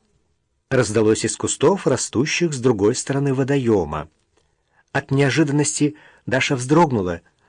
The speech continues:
а Боровицкий довольно ухмыльнулся в усы. «Добрый день, виконт!» поздоровался он.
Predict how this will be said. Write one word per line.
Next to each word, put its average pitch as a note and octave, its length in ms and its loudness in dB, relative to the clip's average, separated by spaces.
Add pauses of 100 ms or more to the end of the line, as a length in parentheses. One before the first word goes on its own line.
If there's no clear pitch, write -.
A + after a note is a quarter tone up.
(260)
а C3 140 0
Боровицкий B2 760 0
довольно D#3 500 4
ухмыльнулся C#3 760 -2
в A#2 60 -2
усы. G#2 420 -2 (1500)
«Добрый E3+ 480 6
день, E3+ 380 6
виконт!» D3+ 720 2 (160)
поздоровался G#2 640 2
он. G2 320 0